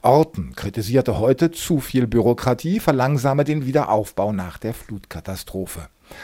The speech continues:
Aus dem Innenministerium heißt es, man bemühe sich, Bürokratie abzubauen.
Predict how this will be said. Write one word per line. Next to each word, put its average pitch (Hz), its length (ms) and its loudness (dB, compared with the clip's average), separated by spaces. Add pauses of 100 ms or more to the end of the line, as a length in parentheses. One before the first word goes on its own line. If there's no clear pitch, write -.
(220)
Aus - 160 -8
dem 107 160 -4
Innenministerium 151 1040 4
heißt 147 300 2
es, 165 160 0
man 131 160 4
bemühe 147 460 8
sich, 117 340 0 (160)
Bürokratie 107 580 -2
abzubauen. 95 680 -2